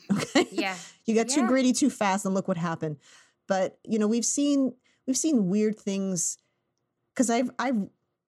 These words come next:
Speaker 1: I've looked into a fest when someone wins, for instance.
Speaker 2: Yeah.
Speaker 1: And I, I start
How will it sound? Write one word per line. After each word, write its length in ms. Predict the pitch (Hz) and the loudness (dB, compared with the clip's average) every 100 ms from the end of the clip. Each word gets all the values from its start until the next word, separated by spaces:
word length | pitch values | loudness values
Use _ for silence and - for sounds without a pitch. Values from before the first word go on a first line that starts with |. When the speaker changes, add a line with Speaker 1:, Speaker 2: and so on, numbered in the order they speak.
| _ _ _ _ - | _ _ _ _ -6
Speaker 1:
I've 200 | 202 226 | -2 0
looked 300 | 208 226 - | 2 0 -2
into 340 | 185 180 196 170 | -4 -2 -2 -4
a 60 | |
fest 340 | - 170 165 165 | -4 -6 -6 -6
when 120 | 160 | -8
someone 360 | - 151 151 | -6 -6 -6
wins, 300 | 143 147 151 | -6 -4 -6
for 160 | - 151 | -8 -10
instance. 580 | 175 - - 131 - - _ - _ 165 | -10 -10 -12 -10 -12 -12 _ -20 _ -16
Speaker 2:
Yeah. 140 | 139 - | -16 -8
Speaker 1:
And 580 | 175 170 170 170 165 160 - | -4 -2 -2 -2 -2 -6 -10
I, 280 | - 185 175 _ _ _ _ _ _ | -8 -6 -6 _ _ _ _ _ _
I 60 | 175 | -10
start 300 | - 196 | -6 -4